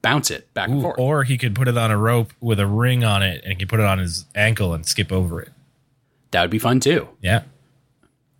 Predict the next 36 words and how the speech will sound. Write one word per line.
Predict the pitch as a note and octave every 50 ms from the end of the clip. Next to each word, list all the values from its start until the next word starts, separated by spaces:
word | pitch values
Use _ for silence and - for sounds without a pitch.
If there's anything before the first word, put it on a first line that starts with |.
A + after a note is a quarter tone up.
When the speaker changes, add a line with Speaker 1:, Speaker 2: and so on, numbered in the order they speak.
| _
Speaker 1:
There | - D3 F#3
Speaker 2:
These |
are | F#3
Speaker 1:
are | D#3+ B2 G#2+
Speaker 2:
all, | F2+ F2+
these | - C#3 C3 B2+
are | A#2+
Speaker 1:
options, | A#2+ A#2
Speaker 2:
all | A#2
good | A2+ A2+
Speaker 1:
but | A2 G#2+
Speaker 2:
ideas. | G#2 G#2+ B2 C#3 C3+ - - - - - - _ _ _ _ _ _ _ _
<laughs> | _ _ _ _ _ _ _ _ _
Speaker 1:
much | A#2+ C#3+ D#3+ -
better | - E3+ D#3 D3 C#3
ideas | C3+ B2 B2 B2 A#2+ A2+
than | A#2 A2+ G#2+
just | A2+ G#2+ B2+ - - - C#3+ B2
tossing | - - B2 A#2+ - - C#3+ C3
it | C3 C3 -
up | B2+ A#2 A2+ - -
and | B2 G#2+ G#2+ -
catching | - - G#2 G2 - G2+ F#2
it | F#2 F#2 - _ _ _ _ _ _ -
over | D#3+ E3 C#3+ D3+ C#3+
and | D3+ D3+ -
over | G3 F3+ - -
Speaker 2:
<laughs> | F3+
Speaker 1:
again. | - - - A3+ G3+ F3 - -
Speaker 2:
He | G#3
was | G#3 F#3+ E3+ C3
a | C3+
lonely | B2 A2 A2+ G#2+ G#2+ A#2+ G#2+ G#2
child. | G#2 - - B2+ A2+ A2+ B2 C3 - - F3+ E3+ - - - -
<laughs> | - - - - C3 - - - - _ _ _ _ _ _ _ _ _ _ _ _ _ _ _ _ _ _ _ _ _ _ _ _ _ _ _ _ _ _
Speaker 1:
Uh, | - A2 G2 F2+ D#2 D2+